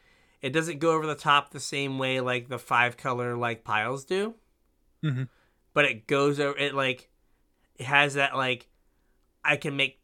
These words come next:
Speaker 1: five birds, and now you're on, like, a three turn clock.
Speaker 2: Yeah.
Speaker 1: Or my black pile is going to, like,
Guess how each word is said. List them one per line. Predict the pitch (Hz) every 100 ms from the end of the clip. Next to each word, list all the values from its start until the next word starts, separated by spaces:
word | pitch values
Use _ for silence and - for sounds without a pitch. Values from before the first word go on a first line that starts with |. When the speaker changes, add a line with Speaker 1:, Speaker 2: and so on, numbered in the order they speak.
| _
Speaker 1:
five | - 151 156 143
birds, | 147 151 160 - - _ _ -
and | 135
now | 131
you're | 135 135
on, | 135
like, | 135 135
a |
three | 135 135
turn | - 127
clock. | 170 180 175 - _ _ _ _ _ _ _ -
Speaker 2:
Yeah. | 123 110 -
Speaker 1:
Or | 143 139
my | 139 139
black | 123 135 131
pile | 135 131 127
is | 120
going | 135 127 127
to, |
like, | 127 123 123 120 _